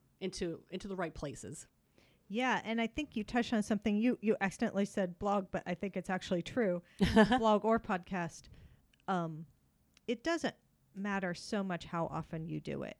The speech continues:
Speaker 2: If you
Speaker 1: Right.
Speaker 2: decide, "I'm a once a week blog and podcast," or "I'm a once a month,"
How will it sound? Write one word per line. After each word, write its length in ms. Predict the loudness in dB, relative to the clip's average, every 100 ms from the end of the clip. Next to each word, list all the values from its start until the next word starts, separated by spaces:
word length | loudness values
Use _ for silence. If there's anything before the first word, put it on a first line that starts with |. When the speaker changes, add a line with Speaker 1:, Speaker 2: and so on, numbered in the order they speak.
| -10
Speaker 2:
If 160 | -8
you 60 | 0
Speaker 1:
Right. 160 | 2 2
Speaker 2:
decide, 560 | -4 -2 -2 -2 -4 -8 _
"I'm 180 | -6 -4
a 60 | -2
once 300 | -2 -4 -4
a 60 |
week 340 | -4 -6 -8 -14 _ _
blog 320 | -2 -2 -2
and 160 | -6 -8
podcast," 540 | -10 -10 -8 -8 -8 -10
or 140 | -8
"I'm 240 | -6 -6
a 160 | -6 -8 -10 _
once 240 | -6 -4 -4
a 60 |
month," 360 | 0 2 0 -2